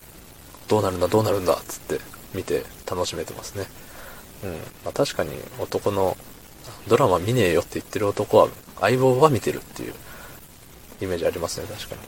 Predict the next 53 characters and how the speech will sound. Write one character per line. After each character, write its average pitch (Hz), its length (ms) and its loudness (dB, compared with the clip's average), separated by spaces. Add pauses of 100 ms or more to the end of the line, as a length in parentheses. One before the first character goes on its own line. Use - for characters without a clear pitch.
(200)
に。 95 60 -6
う 85 40 -6
ん。 78 40 -10 (1400)
で、 117 100 0
太 - 20 -2
田、 139 160 2
上 131 160 4
田 120 120 4
は 113 140 4
ね、 95 220 2 (180)
本 104 140 -8
当 92 100 -4
に、 90 220 -6 (1080)
あ 92 80 -8
の、 85 160 -6 (180)
み-、 113 240 -4
見 117 120 2
と 101 100 4
い 87 60 0
て - 80 -6
く - 100 -8
だ 82 80 -4
さ - 160 -8
い。 - 40 -6 (240)
面 92 180 2
白 101 180 0
い 80 40 -2
ん - 100 -8
で。 - 80 -10 (1500)
う 95 60 -2
ん。 - 60 2
太 - 20 -12
田 - 100 -10
さ 107 120 -6
ん 104 100 -8
が 101 80 -6
ね、 101 120 -8 (380)
太 107 160 0
田 110 100 -4
さ 113 140 0
ん 110 80 -2
も 101 140 0
上 101 100 2
田 104 80 4
さ 107 120 0
ん 104 100 -4
も 98 160 2
面 95 140 2
白 - 160 -4
い - 20 -6
ん 90 40 -8
で - 100 -14
ね。 - 60 -14